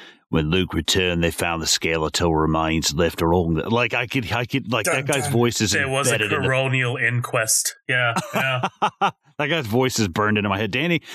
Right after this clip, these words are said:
Speaker 1: if you haven't checked out Case File, I would check that show. That, that is a very good podcast. Anybody listening as well, it's a very good fucking podcast Zoheb got me turned on to.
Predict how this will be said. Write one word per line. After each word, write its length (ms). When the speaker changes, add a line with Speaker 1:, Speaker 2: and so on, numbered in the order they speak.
Speaker 1:
if 100
you 100
haven't 140
checked 240
out 140
Case 220
File, 380
I 140
would 160
check 160
that 140
show. 240
That, 240
that 180
is 100
a 100
very 600
good 180
podcast. 460
Anybody 320
listening 380
as 100
well, 260
it's 80
a 60
very 380
good 160
fucking 260
podcast 440
Zoheb 360
got 140
me 80
turned 180
on 140
to. 240